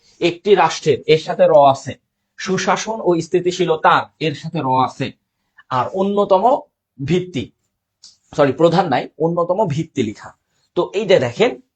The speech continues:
তার মানে এর সাথে র আছে, তার মানে আগে এটা বসবে, তারপরে এই র একটা বসবে, তারপরে এই র একটা বসবে। তো চলেন আগে অন্যতম ভিত্তিটা লিখে ফেলবো। অন্যতম ইংলিশটা হচ্ছে one of the। কালকে ক্লাস শেষ করার আগে কিন্তু আমরা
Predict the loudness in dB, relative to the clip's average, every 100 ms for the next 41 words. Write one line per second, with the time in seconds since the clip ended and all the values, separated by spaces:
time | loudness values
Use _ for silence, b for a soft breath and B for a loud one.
0 | _ 0 0 -2 -2 -4 -4 -4 0 4
1 | 2 2 -6 -4 -4 -6 -8 -6 -4 -4
2 | -4 -6 -4 -4 -4 -8 -6 0 2 2
3 | 0 -4 -6 -6 -6 -4 -4 -4 -4 0
4 | 0 2 -2 -4 -12 -14 -20 -20 _ _
5 | _ -6 -2 -2 -4 -4 -4 -2 -4 -4
6 | -6 -4 -4 -2 -2 -2 -2 -2 0 0
7 | -2 -2 -2 -4 -4 _ _ _ -6 -4
8 | -2 0 -2 -2 -2 -4 -2 -2 -2 -4
9 | -4 -2 0 0 -2 -8 _ _ _ _
10 | _ _ _ _ _ 0 2 2 0 -6
11 | -20 _ _ -14 -2 0 2 2 0 0
12 | 0 -2 -2 -6 -2 0 0 0 -4 -8
13 | -4 0 2 2 0